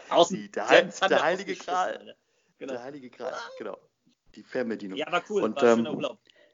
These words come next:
Speaker 1: Ne?
Speaker 2: das
Speaker 1: Da
Speaker 2: war
Speaker 1: durfte man noch auf die Insel.
Speaker 2: Da durfte man noch auf die Insel, au-, genau deswegen. Ähm, da,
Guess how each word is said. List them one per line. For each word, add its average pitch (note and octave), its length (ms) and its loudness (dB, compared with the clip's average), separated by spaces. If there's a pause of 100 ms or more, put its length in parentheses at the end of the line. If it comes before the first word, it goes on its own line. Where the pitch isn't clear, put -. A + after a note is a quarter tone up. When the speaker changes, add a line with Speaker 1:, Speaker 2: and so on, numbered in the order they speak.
Speaker 1:
Ne? D#3 220 -16
Speaker 2:
das - 320 8
Speaker 1:
Da C#3+ 60 2
Speaker 2:
war D3+ 140 6
Speaker 1:
durfte D#3+ 140 -2
man F#3+ 80 -2
noch E3+ 80 -2
auf E3+ 100 -6
die E3+ 100 -10
Insel. B2+ 300 -10 (640)
Speaker 2:
Da C3+ 120 -6
durfte E3 320 2
man C3+ 100 6
noch A2 80 2
auf F#2+ 100 -6
die - 140 -4
Insel, A2+ 300 -2
au-, - 180 -4
genau A#2 260 -2
deswegen. C#3+ 640 -6
Ähm, A#2 280 -4
da, A2+ 140 -4